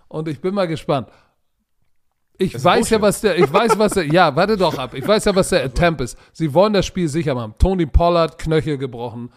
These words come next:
Speaker 1: Andrews raus. Äh, Pat Mahomes hat sich so verletzt. So, die Frage ist, wir haben jetzt einmal definiert, was Hip Drop Tackle ist.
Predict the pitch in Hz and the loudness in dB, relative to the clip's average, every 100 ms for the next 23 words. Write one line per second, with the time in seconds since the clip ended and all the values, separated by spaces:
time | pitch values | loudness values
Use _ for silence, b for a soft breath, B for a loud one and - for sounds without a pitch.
0 | b b - 165 180 156 143 139 135 135 | b b -4 0 0 0 -4 -4 -4 -2
1 | 135 120 - b b - 160 165 165 165 | -4 -6 -16 b b -6 -2 0 0 0
2 | 165 160 160 160 160 160 156 156 156 156 | 0 0 0 0 -2 -2 -2 -2 -2 -4
3 | 151 147 165 - _ _ _ _ - - | -6 -10 -18 -20 _ _ _ _ -20 -20
4 | _ _ - 180 180 165 165 156 151 139 | _ _ 0 2 4 6 6 2 -4 -6
5 | 135 127 127 - 131 131 131 - b b | -8 -8 -8 -6 -4 -4 -6 -18 b b
6 | - 147 135 143 - 131 160 208 190 175 | -6 -4 -4 -8 -12 -2 2 2 0 -4
7 | 165 151 - - _ _ _ _ _ - | -2 -2 -4 -18 _ _ _ _ _ -8
8 | 143 185 220 226 220 208 190 185 170 170 | 2 4 4 2 2 0 0 0 0 -2
9 | 139 156 160 156 151 135 147 120 117 95 | -2 -2 -2 -2 -4 -2 -6 -8 -8 -12
10 | - | -16